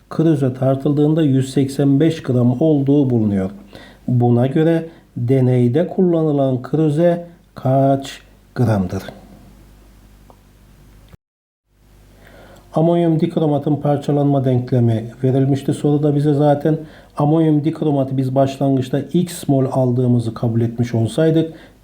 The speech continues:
bir mol amonyum dikromattan bir mol krom üç oksit oluşuyorsa,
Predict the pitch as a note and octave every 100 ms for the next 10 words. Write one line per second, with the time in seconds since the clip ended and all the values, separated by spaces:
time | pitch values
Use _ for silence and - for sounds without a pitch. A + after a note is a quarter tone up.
0 | D#3+ E3+ E3 D3 C3 B2+ B2 C3 C3+ C3+
1 | B2+ B2+ A#2+ C3+ C3+ B2+ A#2+ A#2+ B2+ A#2+
2 | A#2 C#3 D3 C3+ A#2+ A#2 - B2 A#2+ A#2+
3 | B2 C3 A#2 A#2 A#2+ A#2 A2+ D#3+ D#3+ D#3
4 | E3